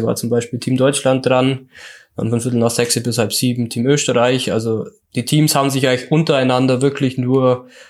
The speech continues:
an den Wettkampforten getroffen. Sonst war's wirklich sehr, sehr gut, äh, organisiert. Das muss man auf jeden Fall dazu sagen. Ähm, wir hatten dann nach drei Tagen nochmal einen Corona-Test in Amerika.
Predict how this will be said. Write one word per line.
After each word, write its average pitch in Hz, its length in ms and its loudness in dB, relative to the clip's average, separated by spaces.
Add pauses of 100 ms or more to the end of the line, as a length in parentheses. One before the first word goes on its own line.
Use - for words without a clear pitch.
(280)
an 117 100 0
den 120 160 2
Wettkampforten 113 640 -2
getroffen. 113 380 -2
Sonst 120 260 0
war's - 540 -2
wirklich 120 420 -4
sehr, 123 200 2
sehr 120 100 2
gut, 123 420 -4
äh, 117 80 -2
organisiert. 117 880 -2
Das 123 160 -6
muss 117 140 -4
man 113 120 0
auf 113 80 -2
jeden 117 200 -4
Fall 110 120 0
dazu 120 260 -2
sagen. 135 420 0 (680)
Ähm, 117 560 -4
wir 117 140 2
hatten 120 220 0
dann 117 260 2
nach 117 180 2
drei 120 220 2
Tagen 123 640 -2
nochmal 117 240 0
einen 117 80 -2
Corona-Test 156 680 2
in 131 360 -2
Amerika. 139 720 0